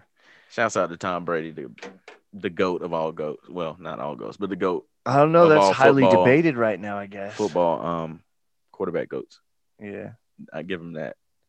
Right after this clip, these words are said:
Speaker 2: I think he's the goat, but
Speaker 1: <laughs>
Speaker 2: I'm not the biggest football fan, so y'all can argue amongst
Speaker 1: Do you like
Speaker 2: yourselves. I don't
Speaker 1: football?
Speaker 2: care.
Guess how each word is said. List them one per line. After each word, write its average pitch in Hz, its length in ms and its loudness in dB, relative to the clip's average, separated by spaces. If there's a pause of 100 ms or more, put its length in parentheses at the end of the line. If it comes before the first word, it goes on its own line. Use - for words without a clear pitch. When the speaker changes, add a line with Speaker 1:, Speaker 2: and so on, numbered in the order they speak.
(720)
Speaker 2:
I 165 160 2
think 113 180 -10
he's 98 140 -14
the 95 100 -14
goat, 98 320 -8
but 95 220 -12 (360)
Speaker 1:
<laughs> 107 440 -18
Speaker 2:
I'm 123 120 -10
not 113 160 -2
the 92 60 -16
biggest 98 320 -16
football 95 340 -14
fan, 95 260 -18
so 95 120 -20
y'all 101 180 -10
can - 140 -14
argue 95 340 -14
amongst 92 420 -18
Speaker 1:
Do 135 80 -4
you 180 100 -4
like 208 180 -2
Speaker 2:
yourselves. - 20 -14
I 95 40 -6
don't 92 140 -4
Speaker 1:
football? - 160 -2
Speaker 2:
care. 104 220 -10